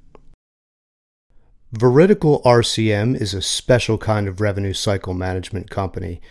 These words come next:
specializing in intraoperative monitoring, billing, and collections, which is often misunderstood by the insurance industry, by hospital administration, and ultimately, patients. Veridical considers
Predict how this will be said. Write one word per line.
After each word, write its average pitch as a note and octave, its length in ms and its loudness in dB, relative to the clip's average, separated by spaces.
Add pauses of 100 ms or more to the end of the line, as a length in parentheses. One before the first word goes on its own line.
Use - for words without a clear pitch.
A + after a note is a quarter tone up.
(140)
specializing A#2 800 0
in G2+ 100 -6
intraoperative B2 720 0
monitoring, A#2 580 0
billing, A#2 540 2
and C3 240 2
collections, - 760 -6 (360)
which C#3+ 200 2
is C3 140 2
often E3+ 400 4
misunderstood C#3+ 840 4
by G#2 160 2
the G#2+ 140 0
insurance A2+ 600 0
industry, F2+ 600 -8 (200)
by A2+ 140 2
hospital A#2 540 0
administration, A2 920 -2 (160)
and - 180 -4
ultimately, E3 640 2 (240)
patients. - 640 0 (380)
Veridical E3+ 480 6
considers A#2+ 680 4